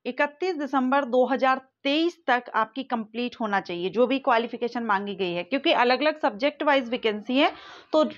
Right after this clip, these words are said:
रिलेटेड सब्जेक्ट से ही आपका ग्रेजुएशन या पोस्ट ग्रेजुएशन होना चाहिए, ठीक है। और ये आपका इकतीस दिसंबर दो हज़ार तेईस तक आप पास आउट होना चाहिए। अपीयरिंग स्टूडेंट के लिए इसमें वैकेंसी नहीं है। तो क्वालिफिकेशन अभी हम ये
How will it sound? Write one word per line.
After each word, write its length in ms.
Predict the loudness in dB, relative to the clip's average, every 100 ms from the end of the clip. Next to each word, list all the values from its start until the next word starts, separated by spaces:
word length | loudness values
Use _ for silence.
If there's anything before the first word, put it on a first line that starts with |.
| -4
रिलेटेड 500 | 2 4 4 2 0
सब्जेक्ट 400 | 0 2 -2 0
से 140 | 4
ही 140 | 4 4
आपका 260 | 2 0
ग्रेजुएशन 640 | 0 2 2 2 2 0
या 100 | 2
पोस्ट 360 | 2 2 2 0
ग्रेजुएशन 560 | 2 2 2 2 2 2
होना 340 | 2 2 0
चाहिए, 380 | 0 -8 -8 -12 -14 -20 -20 0
ठीक 160 | 2 4
है। 160 | 2 0 -20 _
और 120 | 0 4
ये 120 | 4
आपका 300 | 4 2 0
इकतीस 460 | 0 -2 -2 -6
दिसंबर 420 | -4 -4 -4 -2 0
दो 160 | 2
हज़ार 260 | 2 2 0 2
तेईस 240 | 0 2
तक 120 | 0 2
आप 160 | 0 2
पास 180 | 2 2
आउट 260 | 0 0
होना 180 | -4 -4
चाहिए। 260 | -2 0 2
अपीयरिंग 500 | 2 2 -2 0 -4
स्टूडेंट 480 | -6 -4 -4 -4 -4
के 100 | -2
लिए 200 | 0 0
इसमें 200 | 0 -6
वैकेंसी 440 | -2 -2 -2 -2
नहीं 260 | 0 0 -2
है। 160 | -4 -6 -18 -10 -4
तो 60 |
क्वालिफिकेशन 720 | 2 4 4 2 0 0 2
अभी 220 | 2 2 2
हम 200 | 4 2
ये 220 | 0